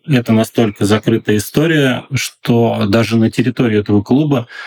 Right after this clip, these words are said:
без специального приглашения проникнуть, э, нельзя. Это совсем расходится с тем, что мы привыкли видеть на наших базах, что, э, происходит в индустрии и вообще в целом,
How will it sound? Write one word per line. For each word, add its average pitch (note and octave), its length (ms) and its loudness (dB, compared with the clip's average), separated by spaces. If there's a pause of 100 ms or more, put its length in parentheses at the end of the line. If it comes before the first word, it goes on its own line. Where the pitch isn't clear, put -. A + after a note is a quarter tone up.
(100)
без A#2 180 2
специального A2+ 600 0
приглашения A2 960 2
проникнуть, A2 720 0
э, G2+ 600 0
нельзя. G2+ 500 0 (420)
Это A#2+ 540 -2 (180)
совсем B2+ 420 -2
расходится G#2 460 -2
с - 80 -8
тем, A2+ 180 0
что G#2 200 -2
мы G#2 120 4
привыкли A2+ 440 0
видеть G2+ 320 0
на G#2+ 80 2
наших G#2+ 340 0
базах, B2+ 340 -2
что, G#2+ 760 0
э, G#2 440 0 (720)
происходит A#2 460 0
в A2+ 40 2
индустрии A2 540 -2
и G2+ 60 2
вообще G2+ 300 -2
в - 60 -10
целом, G2+ 480 0